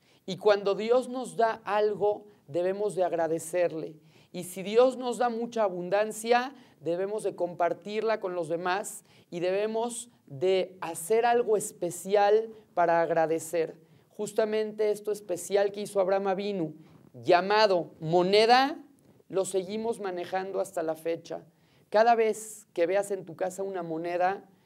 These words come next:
cada vez que tengas que sacarla para darla o la recibas,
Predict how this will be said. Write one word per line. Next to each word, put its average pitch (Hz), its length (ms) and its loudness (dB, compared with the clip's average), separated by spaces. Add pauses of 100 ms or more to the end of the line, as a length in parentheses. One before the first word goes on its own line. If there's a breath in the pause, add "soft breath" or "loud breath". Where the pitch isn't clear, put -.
(320 soft breath)
cada 208 260 6
vez 240 420 2
que 190 140 -2
tengas 202 320 -2
que 208 140 -4
sacarla 202 640 0
para 175 180 0
darla 202 680 2
o 180 100 2
la 175 140 2
recibas, 196 880 -2